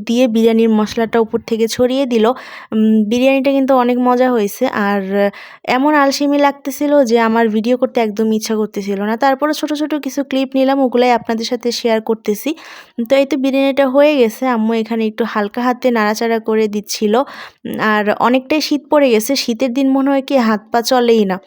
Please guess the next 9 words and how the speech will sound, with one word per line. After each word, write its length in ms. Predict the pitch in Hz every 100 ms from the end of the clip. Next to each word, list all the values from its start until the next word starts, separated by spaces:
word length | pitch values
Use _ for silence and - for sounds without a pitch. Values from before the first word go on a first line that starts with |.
| _ _ _ - _
তাই 160 | 277 277
না? 100 | 294 269
তো 80 | 262
আপনারা 320 | 254 254 294 302
শীতের, 440 | - 269 294 285 277
আহ, 260 | - 254
সময়টা 480 | 233 269 247 247 247 247
কীভাবে 400 | 247 247 254 247 247
কে 180 | 247